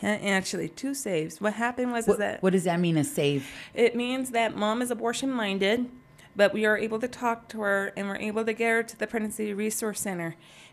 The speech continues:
Speaker 1: And if she comes out with a smile on her face and she does not go back into Planned Parenthood or Southwestern Women's Options, then she's getting the help that she needs. She chooses life for her and her baby.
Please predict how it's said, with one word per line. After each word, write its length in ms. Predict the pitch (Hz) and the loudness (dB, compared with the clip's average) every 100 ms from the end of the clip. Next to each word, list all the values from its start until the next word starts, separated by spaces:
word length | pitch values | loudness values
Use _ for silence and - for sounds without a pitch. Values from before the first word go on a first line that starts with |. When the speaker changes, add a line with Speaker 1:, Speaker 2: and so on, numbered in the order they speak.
| _ | _
Speaker 1:
And 200 | 202 202 | -2 0
if 100 | 202 | 0
she 120 | 233 | -2
comes 260 | 226 262 240 | -2 -2 0
out 160 | 240 | 0
with 100 | 226 | 0
a 60 | 208 | -4
smile 340 | - 226 220 | -2 0 0
on 80 | 240 | 0
her 120 | 247 | -2
face 300 | 247 254 254 | 0 0 0
and 140 | 247 190 | -2 -6
she 80 | 185 | -4
does 220 | 185 185 | -4 -2
not 380 | 175 202 226 233 | -2 0 -2 -2
go 80 | 240 | 0
back 280 | 233 226 | 0 0
into 160 | 233 226 | -2 -6
Planned 300 | 226 220 220 | -4 -4 -4
Parenthood 380 | 220 226 233 220 | -4 -4 -4 -2
or 180 | 196 170 | -4 -4
Southwestern 580 | - 208 208 214 - | -2 -2 -2 -4 -4
Women's 220 | 220 214 214 | -4 -2 -2
Options, 720 | 208 220 - 247 247 247 - - - - - - _ | -2 -2 -4 -4 -4 -4 -10 -20 -20 -20 -20 -20 _
then 400 | 214 202 190 185 - - | 0 2 0 -4 -8 -10
she's 200 | - 208 | -8 -6
getting 220 | 220 220 | -4 -2
the 60 | 233 | -2
help 220 | 226 233 | -2 -2
that 120 | 233 233 | -2 -2
she 80 | |
needs. 460 | 233 247 247 262 247 - | -2 0 0 -2 -6 -14
She 220 | - 214 | -8 -8
chooses 360 | 202 226 220 208 | -4 -4 -4 -2
life 180 | 214 214 | 0 0
for 80 | 214 | -6
her 200 | - 208 | -6 -6
and 120 | 202 | -4
her 120 | 202 196 | -6 -4
baby. 560 | 196 196 202 220 226 | -4 -4 -4 -4 -4